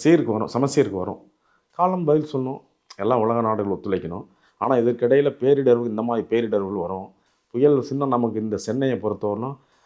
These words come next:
பெரிய ஆபத்தான சின்னம் கிடையாது. அதனால உங்களுக்கு எது எ-, கனமழை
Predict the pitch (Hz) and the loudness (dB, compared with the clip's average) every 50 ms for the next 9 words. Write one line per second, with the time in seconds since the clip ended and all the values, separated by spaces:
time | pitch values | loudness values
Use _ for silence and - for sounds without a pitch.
0 | _ _ _ - - 107 113 110 95 87 107 120 123 120 120 - 120 117 123 123 | _ _ _ -8 -4 -2 0 2 4 6 4 6 4 4 2 2 0 0 2 2
1 | 120 113 104 87 - - 104 107 113 110 95 98 92 101 98 95 90 82 98 107 | 2 0 0 -2 -4 -6 -8 -6 -6 -6 -6 -6 -2 -2 -2 -2 -4 -6 -8 -10
2 | - _ _ _ _ _ _ _ _ _ _ - 87 101 110 120 135 135 120 110 | -12 _ _ _ _ _ _ _ _ _ _ -8 -6 -2 2 2 4 4 2 2
3 | 113 104 101 95 101 98 92 90 90 90 92 90 120 139 147 120 120 127 - - | 2 0 0 0 2 2 2 2 0 -2 -2 0 2 2 2 4 2 2 2 0
4 | 120 113 - - - - 117 135 160 170 160 156 156 165 170 | -2 -4 -4 -6 -8 -4 0 2 4 4 6 6 8 8 8